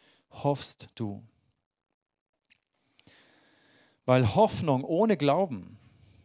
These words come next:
wir sehen in diesen Bibelstellen, es ist total verknüpft. Hoffnung ohne Glauben ist einfach menschliches Wunschdenken. Es hat aber keine Substanz,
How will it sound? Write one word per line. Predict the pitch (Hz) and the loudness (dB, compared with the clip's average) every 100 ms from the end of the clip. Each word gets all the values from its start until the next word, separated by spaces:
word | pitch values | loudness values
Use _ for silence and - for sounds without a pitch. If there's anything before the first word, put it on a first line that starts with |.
| _ _ _ | _ _ _
wir | 120 | -4
sehen | 117 175 | 0 0
in | 170 | 0
diesen | 139 131 | -4 -4
Bibelstellen, | 175 202 151 131 | -4 -2 -2 -4
es | 127 | -6
ist | 143 | -8
total | - - 160 | -8 -6 -6
verknüpft. | 165 - - 170 - - - - - | -6 -10 -8 -8 -8 -20 -20 -20 -20
Hoffnung | - - 214 - 135 - | -4 2 2 2 -2 2
ohne | 185 262 233 | 2 4 2
Glauben | 127 101 101 151 196 - _ _ _ _ _ _ _ | 0 -2 -2 -10 -16 -20 _ _ _ _ _ _ _
ist | - - | -10 -8
einfach | 120 175 - 170 131 | -6 -6 -2 -2 0
menschliches | 131 135 - 147 151 - | -4 -4 -10 -8 -8 -8
Wunschdenken. | 113 143 139 127 101 98 95 90 _ _ _ _ _ _ _ _ _ _ _ _ _ _ _ | -6 -6 -6 -8 -8 -10 -20 -20 _ _ _ _ _ _ _ _ _ _ _ _ _ _ _
Es | - | -8
hat | 139 139 | -4 -2
aber | 123 | -4
keine | - 160 170 | -2 -4 -2
Substanz, | 139 127 - 156 123 95 - | -4 -4 -4 -4 -4 -8 -16